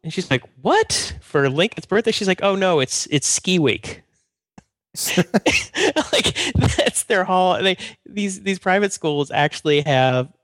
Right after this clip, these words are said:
Speaker 1: a holiday week just for skiing.
Speaker 2: It's, now that's,
Speaker 1: Isn't
Speaker 2: that's
Speaker 1: that amazing?
Speaker 2: ridiculous. But it, <laughs> is, is it President's Day this week, this Monday?
Speaker 1: I think President's, I don't know. I, I, I lose track of this stuff. I barely remember the big holidays, much less these small holidays. I don't know what,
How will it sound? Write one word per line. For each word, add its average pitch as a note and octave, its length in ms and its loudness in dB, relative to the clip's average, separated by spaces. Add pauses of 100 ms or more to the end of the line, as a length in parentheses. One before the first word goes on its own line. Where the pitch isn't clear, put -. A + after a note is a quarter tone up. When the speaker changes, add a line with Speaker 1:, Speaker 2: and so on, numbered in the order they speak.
Speaker 1:
a D3 60 0
holiday C#3+ 440 2
week B2+ 280 -2
just C3 180 -2
for C3+ 80 -2
skiing. - 460 -8 (1080)
Speaker 2:
It's, - 180 -6 (400)
now A3 200 2
that's, A3+ 280 2
Speaker 1:
Isn't A3 100 -8
Speaker 2:
that's C4 220 6
Speaker 1:
that C#4+ 60 6
amazing? F#3 340 4
Speaker 2:
ridiculous. G2+ 220 0 (440)
But G3 100 6
it, - 220 -4 (160)
<laughs> - 160 -4
is, G#3 180 0
is G#3+ 160 4
it B3 140 2
President's A3 680 0 (140)
Day G#2 280 4
this G2 240 0
week, F#2 160 -4
this - 180 -4
Monday? F#2 400 -2
Speaker 1:
I - 40 -4
think E4+ 180 0
President's, E3+ 600 0 (340)
I D3 60 0
don't C#3 160 2
know. A2+ 320 0
I, D#3+ 160 2
I, E3+ 160 2
I D#3+ 80 2
lose D#3+ 240 -2
track A#2+ 240 0
of - 20 -20
this A2+ 120 -8
stuff. B2 180 -2
I D#3+ 80 2
barely C3 260 2
remember A2+ 500 -2
the A2 100 -6
big G#2+ 180 -2
holidays, G#2+ 340 0
much A2+ 160 -2
less A#2 120 -4
these - 120 -2
small A2+ 220 -2
holidays. A2+ 560 -2
I B2 140 2
don't A2+ 140 -2
know A2 160 0
what, A2 360 -2